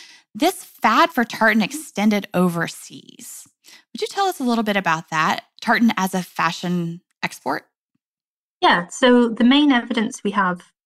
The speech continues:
Speaker 2: for that in our collection is from the Wilsons of Bannockburn archive.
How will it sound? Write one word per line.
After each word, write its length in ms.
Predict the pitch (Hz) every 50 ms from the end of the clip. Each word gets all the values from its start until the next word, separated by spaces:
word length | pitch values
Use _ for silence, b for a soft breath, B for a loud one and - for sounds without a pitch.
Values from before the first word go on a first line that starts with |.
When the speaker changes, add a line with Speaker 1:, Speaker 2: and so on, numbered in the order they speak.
| _ -
Speaker 2:
for 100 | - 196
that 260 | 196 185 175 180 - -
in 120 | 202 190 190
our 320 | 196 196 185 180 175 175 175 _ -
collection 580 | - - - - - - - - 254 247 247 -
is 340 | - 196 196 185 180 -
from 280 | - - 196 196 202 190
the 80 | 190 175
Wilsons 440 | 190 185 185 - - 185 175 175
of 100 | 180 175
Bannockburn 680 | - 175 175 180 226 - - 185 180 175 170 170 170 175 175 _ _ _ _ _ _ _ _ _ _ 262
archive. 540 | 262 247 - - 214 175 170 165 165 170